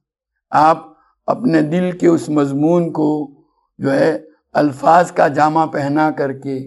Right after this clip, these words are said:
اپنی زبان سے ادا کریں گے، اور یہ الفاظ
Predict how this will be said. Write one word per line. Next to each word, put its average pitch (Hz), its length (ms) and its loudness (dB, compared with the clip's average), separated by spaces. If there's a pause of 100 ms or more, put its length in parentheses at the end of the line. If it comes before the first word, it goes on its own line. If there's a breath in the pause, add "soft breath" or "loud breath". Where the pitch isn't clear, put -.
(440)
اپنی 170 340 -2
زبان 151 460 0
سے 156 200 -6
ادا 151 280 2
کریں 151 440 -4
گے، 135 100 -10 (640)
اور 151 120 2
یہ 175 240 0
الفاظ 170 520 4